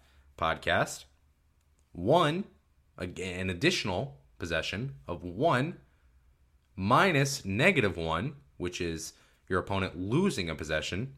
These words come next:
equals two. So Ohio State, if they can force more steals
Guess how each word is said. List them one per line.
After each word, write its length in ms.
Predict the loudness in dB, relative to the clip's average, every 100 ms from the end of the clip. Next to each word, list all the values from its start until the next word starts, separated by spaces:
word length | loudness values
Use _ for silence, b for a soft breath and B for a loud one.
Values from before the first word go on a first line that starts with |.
| -14
equals 340 | -10 -6 -6 2
two. 240 | 4 4 0 -18 _ _ _ _ _ _ _ _ _ _ _ _
So 360 | 2 4 4 B B 2
Ohio 320 | 8 10 8
State, 360 | 6 4 2
if 80 | 4
they 100 | 0
can 260 | 2 -2 -2 b b b
force 720 | -14 -2 8 10 10 8 4
more 260 | 6 6
steals 920 | 6 2 0 2 6 6 6 2 -2